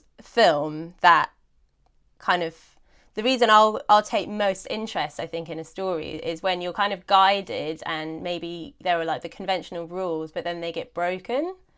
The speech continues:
um, or disrupted. And yeah,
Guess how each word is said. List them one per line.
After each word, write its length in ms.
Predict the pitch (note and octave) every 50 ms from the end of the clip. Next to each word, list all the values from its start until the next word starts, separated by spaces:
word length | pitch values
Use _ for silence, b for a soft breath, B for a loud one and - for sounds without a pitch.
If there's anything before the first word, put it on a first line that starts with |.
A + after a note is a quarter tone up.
| _ _ _ _ _ _ _ _ _ -
um, 680 | - E3+ E3 D#3+ D#3 D#3 D#3 D#3 D#3 D#3+ D#3 D#3+ D#3+ F#3 -
or 100 | F3+ F3+
disrupted. 880 | - F3+ F#3 - - - F3+ F#3 - - - - D#3 D3+ D#3 D#3 - - - - _ _ _ _ _ _ _ _ _ _ -
And 520 | - E3+ E3 D#3+ D#3 D#3 D#3+ D#3+ E3+ - - - _ _ _ _ _ _ _ _ _ _ _ _ _ -
yeah, 240 | - G#3+ G#3 F#3